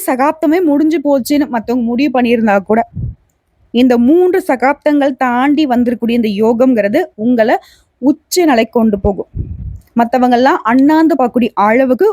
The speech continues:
உயர்வு நிச்சயம். புரியுதுங்களா? சாதாரணமா மத்தவங்க முன்னேறி போற மாதிரி உங்க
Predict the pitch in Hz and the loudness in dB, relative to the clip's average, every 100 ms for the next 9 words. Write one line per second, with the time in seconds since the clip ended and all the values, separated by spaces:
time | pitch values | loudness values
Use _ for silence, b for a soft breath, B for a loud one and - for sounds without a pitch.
0 | - 220 247 262 254 415 214 202 - 165 | -2 -2 0 0 -2 -4 -4 -8 -6 -8
1 | - _ _ _ _ _ _ _ _ 240 | -8 _ _ _ _ _ _ _ _ 0
2 | 220 220 220 254 285 b b b - 226 | 2 2 2 2 0 b b b -6 -2
3 | 208 240 247 247 247 262 285 381 453 - | 2 4 4 2 2 0 0 -2 -6 -10
4 | 220 214 233 226 220 214 208 208 208 b | -8 -4 -2 -2 0 0 2 2 0 b
5 | b - 254 285 294 285 254 262 262 240 | b -2 2 4 2 0 0 0 2 0
6 | 226 302 | 0 0